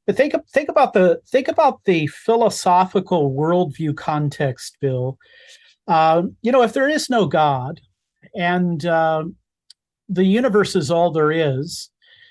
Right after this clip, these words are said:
and we're just, uh, material beings living here, when we die, we go to extinction. Uh, the last word in the naturalist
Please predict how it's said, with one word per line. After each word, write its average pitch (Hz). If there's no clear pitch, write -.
and 175
we're 240
just, 196
uh, 151
material 170
beings 151
living 175
here, 135
when 202
we 269
die, 170
we 180
go 190
to 190
extinction. 165
Uh, 170
the 165
last 208
word 190
in 160
the 160
naturalist 175